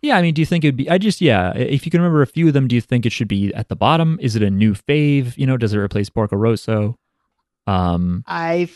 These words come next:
Speaker 2: think it's high up there.
Speaker 1: Okay.
Speaker 2: Despite, like, the issues I have with the plot, because it's so good looking, and I really wanna show it to my son when he gets older.
Speaker 1: How old do you think he has to be?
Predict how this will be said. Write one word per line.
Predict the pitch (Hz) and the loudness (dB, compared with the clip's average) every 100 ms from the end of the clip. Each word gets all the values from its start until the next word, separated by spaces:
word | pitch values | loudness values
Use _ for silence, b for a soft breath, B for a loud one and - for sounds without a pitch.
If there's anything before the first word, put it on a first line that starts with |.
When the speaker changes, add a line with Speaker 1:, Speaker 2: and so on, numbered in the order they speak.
| _ _ _ | _ _ _
Speaker 2:
think | 208 214 233 254 - | -2 -2 -2 -6 -6
it's | 262 - | -6 -8
high | - - 180 180 170 | -10 -4 -2 0 -4
up | - 139 131 _ | -4 -8 -8 _
there. | - 117 113 117 113 113 | -8 -8 -8 -10 -14 -12
Speaker 1:
Okay. | 285 - 101 - _ _ - - _ _ _ _ _ | -6 -2 -2 -2 _ _ -20 -20 _ _ _ _ _
Speaker 2:
Despite, | - 139 - 135 131 - | -10 -10 -8 -4 -4 -4
like, | 127 123 | -8 -8
the | - 123 | -10 -8
issues | 131 127 127 | -6 -6 -6
I | 131 | -4
have | 127 123 | -4 -4
with | 127 | -6
the | 120 | -10
plot, | 113 - 120 113 117 | -16 -12 -12 -10 -12
because | 123 123 | -12 -12
it's | 117 - | -12 -8
so | 151 165 | -4 -2
good | 170 185 | 0 0
looking, | 165 156 165 156 139 | 0 0 0 -2 -4
and | 143 143 151 - | -4 -2 -2 -4
I | 143 135 | -4 -4
really | 131 135 139 | -4 -2 -2
wanna | 139 135 | -2 -2
show | 127 - 127 | -4 -4 -4
it | 117 | -4
to | - 123 117 117 113 113 113 117 - | -6 -6 -4 -4 -6 -6 -6 -8 -12
my | - | -14
son | 120 - 110 110 | -12 -8 -8 -8
when | 107 | -10
he | 110 110 | -14 -12
gets | 113 - | -12 -10
older. | 117 107 113 _ _ _ _ _ _ _ _ | -10 -10 -16 _ _ _ _ _ _ _ _
Speaker 1:
How | 120 160 | 0 4
old | 226 | 4
do | 202 | 2
you | |
think | 208 196 | 0 -2
he | 180 | -2
has | 175 | -4
to | - | -2
be? | 120 202 - | -4 -4 -6